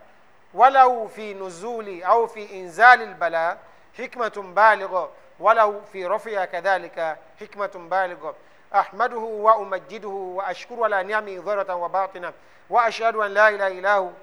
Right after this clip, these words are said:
وحده لا شريك له له الملك وله الحمد يحيي ويميت وهو على كل شيء قدير. وأصلي وأسلم على المبعوث رحمة للعالمين القائل في مقولته الصحيحة الثابتة:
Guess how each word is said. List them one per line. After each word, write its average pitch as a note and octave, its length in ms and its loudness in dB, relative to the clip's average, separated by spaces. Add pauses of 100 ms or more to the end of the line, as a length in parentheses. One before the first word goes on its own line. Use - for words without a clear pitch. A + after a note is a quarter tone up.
(280)
وحده F#3+ 500 -2
لا F#3+ 160 0
شريك F3 380 -12
له F3+ 200 -4 (260)
له G#3+ 240 -2
الملك F#3+ 380 -10 (320)
وله G3+ 340 0
الحمد F3+ 520 -10 (300)
يحيي G#3+ 340 -12
ويميت F#3+ 600 -8 (180)
وهو G3 260 0
على F3 340 0
كل F#3 140 -14
شيء E3+ 300 -18
قدير. E3+ 260 -12 (360)
وأصلي A3+ 720 -2
وأسلم G#3 680 -6 (260)
على G#3 140 2
المبعوث G3 680 -6
رحمة F#3 400 -6
للعالمين F3 800 -6 (280)
القائل G#3 680 2 (280)
في B3+ 200 -8
مقولته A3 460 -6
الصحيحة G3+ 540 -6
الثابتة: G3 640 -2